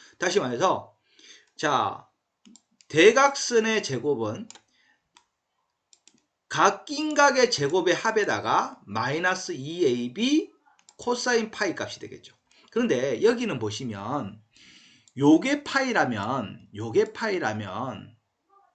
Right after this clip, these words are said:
요게 파이고 얘가 B고 얘가 C라면 C는 A제곱 플러스 B제곱의 마이너스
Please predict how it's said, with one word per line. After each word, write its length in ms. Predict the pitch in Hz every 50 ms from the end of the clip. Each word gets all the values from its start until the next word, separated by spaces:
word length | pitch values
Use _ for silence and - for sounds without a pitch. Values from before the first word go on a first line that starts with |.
| _ _ _ _ - - - -
요게 220 | 117 120 131 175 180
파이고 540 | - - 165 143 123 123 131 175 233 269 233
얘가 360 | - 110 127 143 170 165 160 -
B고 680 | - 240 226 226 143 113 101 120 165 220 262 - _ _ _ _ _ _ _ _ _ _ _ _ _ _ _ 392 381 _ _ _ _ _ _ _ - _ - _ _ _ - - - _ _ -
얘가 240 | 117 131 151 175 170
C라면 1040 | - - - - - 269 262 247 202 139 120 113 110 113 127 147 135 104 95 104 - _ _ - - _ _ _ _ _ _ - - - - _ _ _ -
C는 760 | - - - - - - 311 302 262 175 135 123 147 214 311 - _ _ _ _ _ _ _ _ _ _ _ -
A제곱 960 | 247 254 269 269 269 262 254 214 226 220 220 208 208 220 220 220 220 220 220 - - _ _ _
플러스 540 | - - 170 180 190 190 185 - 196 180 -
B제곱의 960 | - 226 226 226 226 - 196 160 147 139 - 143 139 170 190 208 226 233 -
마이너스 840 | 107 101 104 110 117 123 131 156 175 190 190 202 196 - - -